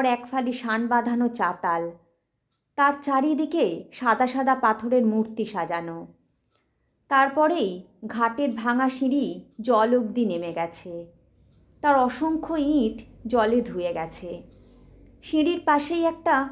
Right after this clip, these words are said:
বুড়ো বাতাবি লেবুর গাছ, তার নিচে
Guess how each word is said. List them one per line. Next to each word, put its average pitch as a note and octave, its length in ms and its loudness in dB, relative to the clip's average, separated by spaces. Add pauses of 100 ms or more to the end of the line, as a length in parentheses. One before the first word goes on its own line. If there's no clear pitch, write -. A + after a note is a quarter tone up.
(160)
বুড়ো C4+ 320 0
বাতাবি A#3+ 480 2
লেবুর C4+ 320 -2
গাছ, C#4 340 2 (600)
তার C#4+ 180 -2
নিচে C4 420 0